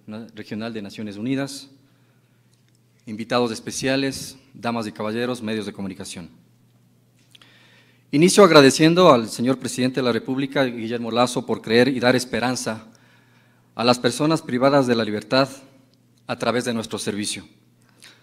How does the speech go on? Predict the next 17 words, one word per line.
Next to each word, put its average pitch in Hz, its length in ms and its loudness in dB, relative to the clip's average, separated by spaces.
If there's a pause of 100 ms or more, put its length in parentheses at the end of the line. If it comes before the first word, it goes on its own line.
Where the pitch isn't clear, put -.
(680)
por 131 160 2
confiar 160 360 4
en 170 120 2
una 175 160 -2
labor 143 540 2
en 127 100 -4
la 123 100 -2
que 123 80 -8
estamos 147 380 2
liderando 123 480 2
desde 107 160 -4
el 104 100 -6
snai 131 380 -4 (800)
para 123 200 -6
uni-, 160 420 -6 (240)
humanizar, 147 800 6
dignificar 135 880 0